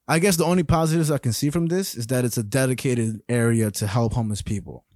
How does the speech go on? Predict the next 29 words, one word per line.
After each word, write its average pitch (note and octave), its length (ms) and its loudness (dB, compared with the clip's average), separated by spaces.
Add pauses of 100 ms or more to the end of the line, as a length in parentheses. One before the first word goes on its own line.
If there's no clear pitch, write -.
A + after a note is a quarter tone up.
(240)
You A#2 100 -2
know, B2+ 200 2
like, B2 220 -2
you B2 80 2
know, C3+ 160 0
like, A#2 200 -4
maybe D3 320 2
it's - 140 -2
not D3 160 0
you C3 80 4
live B2+ 200 2
there B2 120 2
forever, C3+ 640 -2
but A2 120 2
you A#2 100 2
can A2+ 220 0
go, A2+ 460 2 (340)
you B2 100 2
know, G#2 140 2
rehabilitate. A#2 720 0
Maybe A#2+ 160 2
they'll A#2 100 2
help A2+ 220 0
you B2 80 0
through A2+ 180 -2
there, A2 300 -2 (260)
find A2+ 340 -2
you, A2+ 140 0
like, G2 140 -4